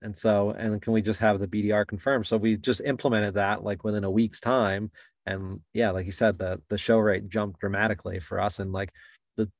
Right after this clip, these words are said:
that's a huge impact 'cause, like, we spent so much money to get people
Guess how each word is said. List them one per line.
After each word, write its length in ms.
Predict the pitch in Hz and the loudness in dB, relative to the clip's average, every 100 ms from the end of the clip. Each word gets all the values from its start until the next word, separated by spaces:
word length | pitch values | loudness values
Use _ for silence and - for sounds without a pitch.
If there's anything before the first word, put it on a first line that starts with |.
| - | 2
that's 260 | 117 123 - | 4 4 2
a 40 | |
huge 460 | - 127 127 117 113 | -2 0 2 4 2
impact 360 | 113 98 92 | 0 -4 -4
'cause, 140 | 101 95 | -4 -2
like, 180 | 98 82 | -2 -2
we 80 | 107 | -4
spent 280 | - 101 | -4 -4
so 160 | - 123 | 0 2
much 160 | 113 113 | 2 0
money 220 | 113 104 | 0 2
to 80 | 101 | 0
get 120 | 98 | -2
people 540 | 107 101 101 95 92 | -4 -2 0 0 -2